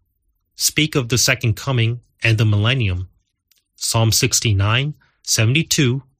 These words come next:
and seventy-four deal with the tribulation. And we know that Se-, Psalm seventy-eight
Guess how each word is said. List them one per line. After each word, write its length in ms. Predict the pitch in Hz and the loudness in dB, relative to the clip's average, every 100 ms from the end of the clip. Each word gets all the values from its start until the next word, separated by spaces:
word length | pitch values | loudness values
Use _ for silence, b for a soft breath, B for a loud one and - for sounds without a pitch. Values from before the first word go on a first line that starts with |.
| - | 0
and 160 | 110 | 2
seventy-four 720 | - 160 175 156 - 202 151 | 2 2 2 0 0 0 2
deal 340 | 101 127 147 123 | 4 4 4 2
with 260 | 117 - _ _ - | 0 -4 _ _ -8
the 80 | 117 | -4
tribulation. 720 | - 104 104 113 - 98 107 _ _ _ _ _ _ _ _ _ _ - | -2 0 0 0 0 -4 -12 _ _ _ _ _ _ _ _ _ _ -2
And 120 | 120 | 2
we 100 | 123 | 4
know 380 | 131 175 120 104 _ _ _ _ _ _ _ | 4 4 2 -2 _ _ _ _ _ _ _
that 140 | 110 | -2
Se-, 260 | - 131 135 | 0 0 -2
Psalm 320 | 131 135 131 131 | -2 0 2 2
seventy-eight 760 | - 143 156 185 110 120 - | 0 0 0 0 0 -2 -8